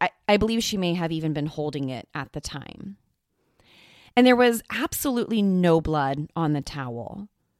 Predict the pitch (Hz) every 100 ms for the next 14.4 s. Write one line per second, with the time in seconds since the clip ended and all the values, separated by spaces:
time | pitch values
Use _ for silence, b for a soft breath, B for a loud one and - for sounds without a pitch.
0 | _ _ _ _ - - 240 220 214 _
1 | - 202 220 208 - 247 240 359 427 -
2 | - - - 208 196 175 160 160 160 -
3 | - 170 - - 302 226 151 151 156 -
4 | _ _ _ - 196 247 330 349 226 226
5 | 202 202 - 175 175 170 170 185 - 214
6 | 277 - 202 190 175 170 160 - 151 -
7 | - - 175 165 151 143 143 - _ _
8 | - 175 170 151 - 139 139 143 151 156
9 | - - - - - _ _ _ _ _
10 | _ _ B B B B B 226 226 196
11 | 262 226 226 226 214 208 190 185 185 -
12 | 196 208 240 285 247 190 180 185 170 160
13 | - 170 151 151 - 165 160 160 160 -
14 | - 175 160 156